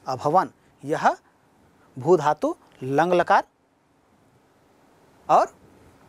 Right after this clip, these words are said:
बहुवचन का रूप है। आ, आपको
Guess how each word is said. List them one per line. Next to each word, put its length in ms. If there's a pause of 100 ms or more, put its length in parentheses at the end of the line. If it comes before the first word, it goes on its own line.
बहुवचन 440
का 200 (320)
रूप 260
है। 240 (760)
आ, 180 (800)
आपको 440